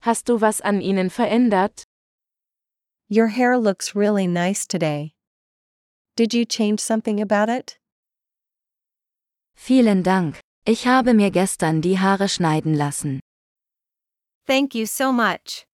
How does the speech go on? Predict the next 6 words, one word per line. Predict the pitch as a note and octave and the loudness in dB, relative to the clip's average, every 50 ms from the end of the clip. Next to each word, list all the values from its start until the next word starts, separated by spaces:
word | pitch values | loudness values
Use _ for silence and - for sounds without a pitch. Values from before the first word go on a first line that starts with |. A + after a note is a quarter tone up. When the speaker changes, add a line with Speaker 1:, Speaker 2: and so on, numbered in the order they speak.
| _ _ _ _ _ _ _ _ _ _ _ _ _ _ _ _ _ _ - | _ _ _ _ _ _ _ _ _ _ _ _ _ _ _ _ _ _ -6
Speaker 4:
I | A3+ A3+ | -6 -6
just | G#3+ - B3+ C#4+ C#4+ - - | -4 -2 -4 -4 -4 -6 -6
got | - A3 G#3 G3+ | -4 -2 -2 0
a | G3+ | -2
haircut | G3 F#3 G#3+ A#3+ C4 - - A3+ F#3+ - - | -4 -4 -6 -6 -8 -6 -6 -6 -6 -6 -6
yesterday. | F#3+ F#3 F3+ - - - F#3 E3+ E3+ D#3+ D#3+ D#3+ E3+ - | -6 -6 -6 -8 -10 -12 -8 -6 -6 -6 -6 -8 -10 -16